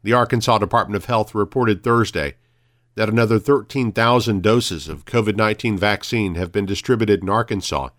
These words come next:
as the number of eligible, fully vaccinated individuals has grown by nearly fifty thousand since the beginning of August.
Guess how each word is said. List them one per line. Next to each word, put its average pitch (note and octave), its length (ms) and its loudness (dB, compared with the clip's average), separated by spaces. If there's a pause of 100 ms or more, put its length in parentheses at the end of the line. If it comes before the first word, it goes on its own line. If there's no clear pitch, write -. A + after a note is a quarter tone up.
(540)
as G#2 180 0
the B2+ 60 0
number C3+ 300 4
of F#2+ 160 -2
eligible, A#2+ 480 0
fully C3+ 400 0
vaccinated A2 640 0
individuals F#2+ 720 -4 (380)
has F#2+ 180 0
grown B2 320 2
by A2 180 2
nearly G#2+ 300 2
fifty B2+ 360 -2
thousand B2+ 580 -2
since - 280 -10
the G#2 80 -4
beginning G2 380 0
of G2 80 0
August. A2 420 -2